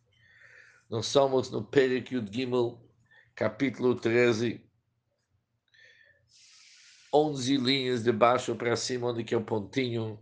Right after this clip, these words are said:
Começa com as palavras Ach Mei Achar. O nosso capítulo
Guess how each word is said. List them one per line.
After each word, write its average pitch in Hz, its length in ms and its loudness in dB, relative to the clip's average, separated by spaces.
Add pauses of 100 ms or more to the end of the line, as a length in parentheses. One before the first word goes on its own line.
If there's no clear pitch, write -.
Começa 117 420 -4
com 117 100 -8
as 110 100 -6
palavras 107 760 0
Ach 120 460 2
Mei 107 300 -4
Achar. 92 520 -2 (2750)
O - 100 -18
nosso 147 340 4
capítulo 135 960 4